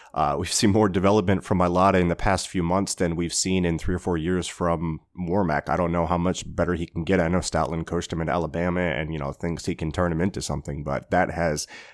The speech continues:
yet to be seen. And I have all faith in Jeff Stoutland to do, 'cause he's done miracles w-, with some other players, but, uh, it just doesn't seem to be working with Warmack right now. As far as the running backs go, with Smallwood, like we talked about, a possible swap,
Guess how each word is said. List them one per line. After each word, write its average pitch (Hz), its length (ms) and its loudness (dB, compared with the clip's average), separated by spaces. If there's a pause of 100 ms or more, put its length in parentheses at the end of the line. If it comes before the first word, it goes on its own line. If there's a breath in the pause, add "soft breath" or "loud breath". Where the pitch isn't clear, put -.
(120)
yet 98 140 2
to 82 40 0
be 82 80 -2
seen. 95 160 2
And 85 80 2
I 117 80 6
have 85 140 4
all 87 140 6
faith 104 340 0
in 80 100 0
Jeff 78 220 -4
Stoutland 85 320 2
to 80 80 -2
do, 76 140 -4
'cause 85 140 -6
he's 95 100 -2
done 76 220 -2
miracles 87 560 0
w-, 80 360 -6
with 85 160 -4
some 82 140 -2
other 95 120 0
players, 76 360 -4
but, - 260 -2 (460 loud breath)
uh, - 140 -12
it - 60 -14
just - 200 -4
doesn't 85 260 0
seem 87 260 0
to 80 80 -8
be 78 120 -4
working 76 340 -4
with 73 100 -4
Warmack 80 500 -4
right 76 200 -4
now. 73 200 0
As 65 140 -4
far 113 160 2
as 120 100 2
the 87 120 0
running 95 340 2
backs 78 260 -2
go, 62 320 -6
with 82 120 -4
Smallwood, 87 400 -2
like 80 180 -4
we 85 60 -8
talked 87 300 -4
about, 85 180 2
a 78 60 0
possible 85 520 -2
swap, 87 500 2